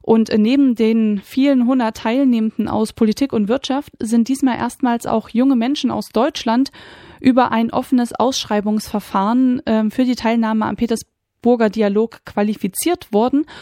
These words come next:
Und eine von diesen, äh, jungen Menschen, die dort jetzt, ähm, mit vor Ort sein dürfen und mitdiskutieren dürfen, das ist Nadja von Radio Korax.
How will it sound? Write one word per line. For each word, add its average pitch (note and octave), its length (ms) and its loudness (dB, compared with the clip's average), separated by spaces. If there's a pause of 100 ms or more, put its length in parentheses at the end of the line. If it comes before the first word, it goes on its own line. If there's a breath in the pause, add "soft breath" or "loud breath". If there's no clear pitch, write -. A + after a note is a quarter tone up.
(340 loud breath)
Und B3 500 2
eine B3+ 420 2
von A#3+ 340 2
diesen, B3 500 2
äh, A3 120 0
jungen C4+ 280 2
Menschen, A#3+ 500 0 (440 loud breath)
die A3 280 4
dort G#3+ 380 -4
jetzt, - 420 -2
ähm, G3 440 0
mit A3+ 200 2
vor - 180 -2
Ort C#4 200 2
sein G#3+ 300 0
dürfen A#3+ 360 2
und G3+ 140 -2
mitdiskutieren A#3 720 -2
dürfen, G3 400 -2 (280 loud breath)
das A#3+ 160 0
ist - 140 -2
Nadja A3 460 0
von A#3+ 420 -2
Radio A3 420 -2
Korax. - 840 -6